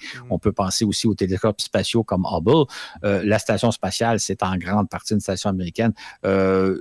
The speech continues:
Speaker 2: le bilan des connaissances que nous ont, que, qu'on a acquis de la, de l'exploration spatiale vient en grande, grande partie des Américains.
Speaker 1: Le fil d'arrivée, on en, on en avait déjà par-, excusez-moi, il y a une mouche qui se promène dans mon, dans mon <laughs> studio, elle est fatiguée. Parce que là, euh,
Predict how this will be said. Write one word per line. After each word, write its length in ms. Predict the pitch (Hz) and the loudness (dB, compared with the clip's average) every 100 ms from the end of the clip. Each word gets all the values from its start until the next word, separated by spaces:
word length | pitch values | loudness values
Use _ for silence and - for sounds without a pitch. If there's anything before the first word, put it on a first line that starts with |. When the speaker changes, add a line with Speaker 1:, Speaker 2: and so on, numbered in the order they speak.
| 113 104 | -2 0
Speaker 2:
le 220 | 110 107 120 | 4 6 8
bilan 280 | 110 117 | 6 6
des 140 | 123 104 | 4 2
connaissances 640 | 107 98 92 110 120 107 | 2 2 2 0 2 0
que 120 | - 95 | -2 -2
nous 240 | 95 95 | 0 0
ont, 280 | 98 92 90 | 0 0 -2
que, 80 | - | -2
qu'on 300 | 92 - 98 | -2 0 0
a 60 | 95 | 0
acquis 200 | 90 107 | -2 -4
de 60 | |
la, 80 | 95 | -6
de 120 | - | -2
l'exploration 440 | 98 - 92 87 90 | -2 -2 -2 -4 -6
spatiale 400 | - 85 107 101 | -6 -4 0 0
vient 260 | 92 101 | 2 0
en 80 | 85 | 0
grande, 280 | 85 104 104 | -2 0 2
grande 260 | 95 95 87 | 2 0 -2
partie 280 | - - | -8 -6
des 160 | 95 87 | -4 -4
Américains. 360 | 87 82 80 98 - _ _ - - _ 110 _ _ - _ _ - | -4 -6 -4 -6 -8 _ _ -20 -20 _ _ _ _ -20 _ _ -6
Speaker 1:
Le 140 | 160 | -4
fil 200 | - 311 | 2 4
d'arrivée, 320 | 233 170 170 | 4 2 2
on 60 | 226 | 2
en, 220 | 202 175 | 4 2
on 140 | 170 160 | 0 -2
en 160 | 165 | -2
avait 180 | 165 170 | 0 0
déjà 220 | 175 190 | 0 0
par-, 140 | 240 139 | -2 -2
excusez-moi, 540 | 139 - 147 151 156 | -6 -8 -4 0 2
il 60 | 196 | 4
y 20 | |
a 60 | 151 | 4
une 120 | 139 | 2
mouche 460 | 147 165 196 - 156 139 | 0 4 4 2 0 0
qui 220 | - 143 131 | -2 -6 -6
se 60 | |
promène 280 | - 143 170 | -2 0 0
dans 140 | 156 | 0
mon, 220 | 143 151 151 | 0 0 2
dans 140 | 160 | 2
mon 140 | 180 | 2
<laughs> 20 | 190 | 0
studio, 420 | - - - 226 | -2 -6 2 4
elle 60 | 180 | 4
est 20 | |
fatiguée. 420 | - 185 196 170 - 160 - 240 120 240 - - - - 131 - | 4 2 2 2 2 2 2 2 0 0 -2 -2 -6 -6 -8 -2
Parce 120 | - 165 | 2 4
que 60 | |
là, 380 | 214 240 196 | 6 6 6
euh, 40 | 175 | 2